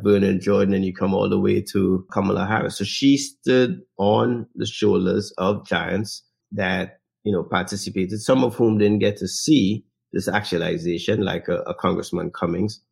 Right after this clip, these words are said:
who I think would have been totally overwhelmed with emotion. And so I think it does that.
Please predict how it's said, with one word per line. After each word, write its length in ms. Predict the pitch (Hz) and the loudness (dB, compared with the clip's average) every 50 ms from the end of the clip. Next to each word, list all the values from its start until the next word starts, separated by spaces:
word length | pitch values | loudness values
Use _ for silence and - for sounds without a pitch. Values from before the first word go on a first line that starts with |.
| _ _ _ _ _ _ _ | _ _ _ _ _ _ _
who 120 | - 101 | 2 2
I 100 | 95 87 | 2 2
think 240 | 90 - 95 90 - | 2 2 0 0 0
would 160 | - 87 85 | 0 0 0
have 180 | 85 82 82 87 | 0 -2 -4 -4
been 220 | 90 85 85 87 | -4 -4 -4 -4
totally 480 | - - 110 107 101 95 - 95 90 82 | -4 0 2 2 2 2 0 0 2 2
overwhelmed 600 | 82 87 82 87 87 87 92 90 90 87 85 82 | 2 0 0 0 0 0 0 0 0 -2 -2 -4
with 140 | - - - | -6 -8 -6
emotion. 520 | - 87 90 85 82 - - 82 82 85 | -6 -4 -2 -2 -2 -4 -6 -8 -6 -4
And 180 | 90 95 92 - | -2 -2 -2 0
so 100 | - 92 | 2 2
I 120 | 92 87 | 2 2
think 200 | - - 92 90 | 2 0 0 2
it 120 | 95 92 | 2 2
does 180 | 92 90 90 92 | 4 2 2 4
that. 240 | - 98 90 - | 2 0 0 0